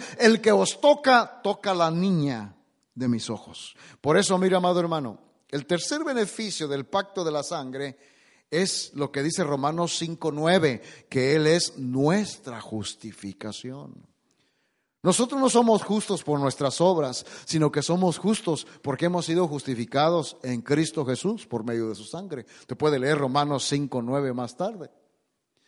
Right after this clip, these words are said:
Por eso es que, eh, el otro beneficio, hermano, es que Él es nuestra justificación.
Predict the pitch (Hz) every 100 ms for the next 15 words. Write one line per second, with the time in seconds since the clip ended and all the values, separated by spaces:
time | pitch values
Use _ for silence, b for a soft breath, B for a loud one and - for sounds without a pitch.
0 | _ _ - 170 190 202 190 175 - 165
1 | 156 135 - 147 202 214 185 165 151 160
2 | 226 208 185 - B 135 143 202 208 196
3 | 208 202 190 208 269 - - 190 170 175
4 | 165 170 151 160 160 156 226 208